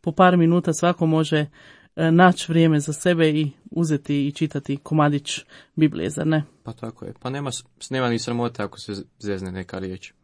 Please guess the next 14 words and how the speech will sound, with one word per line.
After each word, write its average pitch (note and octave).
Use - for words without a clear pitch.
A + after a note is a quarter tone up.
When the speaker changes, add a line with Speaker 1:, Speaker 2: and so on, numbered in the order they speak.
Speaker 2:
iskreno. F#2+
Speaker 1:
Među F#3
Speaker 2:
Svi F#3
smo -
tu. -
Speaker 1:
svojima E3+
su. G#3
Speaker 2:
Pa -
da, G3+
tako G#3
je, F#2+
među G#2
svojima G2
smo. -